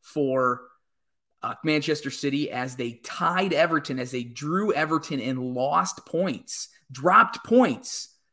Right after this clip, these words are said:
to the Arsenal. We'll talk about that later. But, but here is a guy who has just taken the Premier League by storm. And we all knew this was coming,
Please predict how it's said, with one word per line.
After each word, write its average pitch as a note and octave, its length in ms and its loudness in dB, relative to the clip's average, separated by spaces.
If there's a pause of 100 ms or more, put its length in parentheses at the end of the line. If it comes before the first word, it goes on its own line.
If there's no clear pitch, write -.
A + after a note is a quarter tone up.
(160)
to A#3 200 4
the A3 140 6
Arsenal. D3 680 4 (140)
We'll F3 240 8
talk F#3 320 8
about D#3 300 4
that C#3 200 4
later. B2+ 440 -4 (200)
But, D3+ 460 4 (220)
but D#3+ 100 4
here A#3+ 320 2
is F3+ 140 4
a D#3 80 6
guy D3 300 0
who C#3 200 -2
has A#2+ 160 -6
just - 460 -2
taken D3+ 340 -4
the A#2 80 -4
Premier C3 420 -2
League B2 280 -6
by A2+ 160 -6
storm. A#2 560 -10
And A2+ 160 -10
we C#3+ 100 0
all G3 180 2
knew E3+ 180 0
this D3 200 -4
was B2+ 120 -10
coming, C3 420 -4